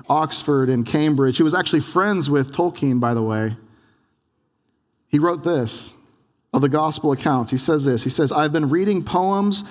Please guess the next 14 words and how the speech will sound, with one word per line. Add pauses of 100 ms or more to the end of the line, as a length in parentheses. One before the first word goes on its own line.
(140)
romances,
vision
literature,
and
myths
all
my
life.
I
know
what
they
are
like.